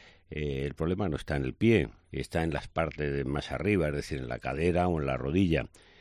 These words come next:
Pero claro, mm, para corregir eso,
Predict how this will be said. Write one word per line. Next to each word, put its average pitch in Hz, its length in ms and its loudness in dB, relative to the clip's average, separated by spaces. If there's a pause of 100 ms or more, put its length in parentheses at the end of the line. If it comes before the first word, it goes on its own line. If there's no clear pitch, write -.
(240)
Pero 67 160 -6
claro, 78 400 0 (140)
mm, 64 220 -8
para 62 280 -6
corregir 69 440 -4
eso, 82 500 2